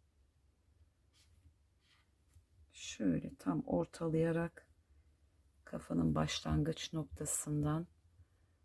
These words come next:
şu şekil tam ortalayıp iğneyle sabitlerseniz daha güzel bir sonuç elde edersiniz. Bu şekil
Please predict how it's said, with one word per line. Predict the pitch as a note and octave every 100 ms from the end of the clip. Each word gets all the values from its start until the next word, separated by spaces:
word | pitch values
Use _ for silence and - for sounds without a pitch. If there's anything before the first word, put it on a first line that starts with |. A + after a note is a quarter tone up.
| _ _
şu | - - - -
şekil | - D3+ D3 - - C#3+ D3 D3 D#3+ F3 _ - - - _ _ _ _ _ _ _ _ _ _
tam | - - F3+ -
ortalayıp | F3+ F3+ - F3 E3+ E3 E3 - - - - - - - - _ - - - _ _ _ _ _ _ _ _ - -
iğneyle | A3+ G3+ F#3 D#3+
sabitlerseniz | - E3+ E3+ - F3 E3+ D3 - E3 F3+ - - - _ _ _ -
daha | - -
güzel | - - -
bir |
sonuç | - - D#3 C#3+ D3+
elde | D3+ D#3
edersiniz. | - D3+ D3 - G3 A#3+ - - _ _ _ _ - - - - -
Bu |
şekil | C4 G#3+ F3+ - F3+